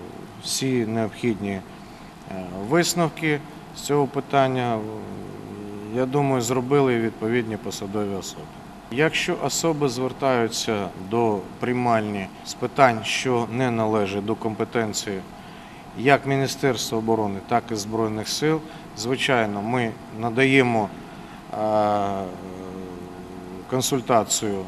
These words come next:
з, з цього питання, е, до якого органу,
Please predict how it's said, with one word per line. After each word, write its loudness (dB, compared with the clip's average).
з, 0
з -4
цього 4
питання, 2
е, -8
до 8
якого 8
органу, 8